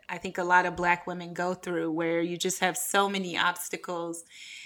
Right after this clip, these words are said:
And the world, I think, you know, what I'm realizing is very negative to you in a lot of ways.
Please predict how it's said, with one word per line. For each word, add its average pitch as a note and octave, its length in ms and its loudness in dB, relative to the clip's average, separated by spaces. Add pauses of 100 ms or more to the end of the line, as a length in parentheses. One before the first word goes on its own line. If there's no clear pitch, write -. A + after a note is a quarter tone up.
And B3+ 140 8
the C4 60 8
world, C#4+ 400 10
I B3 100 10
think, C4 360 2
you A3+ 80 -2
know, G#3+ 140 2
what A3 140 4
I'm G#3 140 2
realizing G#3 680 4
is F#3 140 -6
very G#3+ 240 2
negative G#3 840 4 (120)
to - 120 -2
you F#3+ 300 0
in F3+ 100 -4
a F3 80 -6
lot F3 220 8
of F3 140 -2
ways. E3+ 680 -2